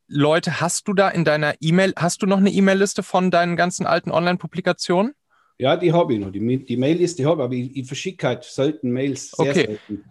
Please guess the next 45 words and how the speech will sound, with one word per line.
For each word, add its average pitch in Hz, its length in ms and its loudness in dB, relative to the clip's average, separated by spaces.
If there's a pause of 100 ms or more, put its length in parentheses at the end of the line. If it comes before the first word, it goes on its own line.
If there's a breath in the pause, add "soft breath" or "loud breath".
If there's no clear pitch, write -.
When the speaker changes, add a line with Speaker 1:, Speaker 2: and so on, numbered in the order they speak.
(140)
Speaker 1:
Egal, 170 280 0
Speaker 2:
Aber 120 40 -2
Speaker 1:
das 143 80 2
Speaker 2:
kann 165 80 2
Speaker 1:
sind 185 80 4
nicht, 180 120 2
Speaker 2:
jetzt - 80 -6
Speaker 1:
das 156 140 0
Speaker 2:
dann 151 120 -2 (380)
wieder 131 220 -4
los. 131 140 -2
Speaker 1:
Wie, 143 220 -2
wie 202 80 2
viele, 202 280 2
wie 185 120 0
viele, 185 400 4
ähm, 165 160 -2
Kontakte 165 400 -2
hast 156 160 -4
du 202 40 -2
da 185 120 2
in 180 80 -2
der, 180 180 0
in 170 80 -4
der 170 100 2
Liste? 185 300 -4 (480)
Speaker 2:
Hm. 104 240 -8 (1900 loud breath)
Also 143 200 0
ich 139 40 4
muss 156 180 2
ganz 151 200 0
ehrlich 143 260 -2
sagen, 143 280 -2
die 123 80 -6
meisten 139 440 -6
Kontakte, 143 680 -4
das, - 320 -12
das - 240 -16
waren 120 180 -4
auch 107 100 -6
über 127 220 -4
dreihundert, 131 680 -2
sind 120 360 -4
Speaker 1:
Mhm. 151 160 -4
Speaker 2:
über, 113 460 -2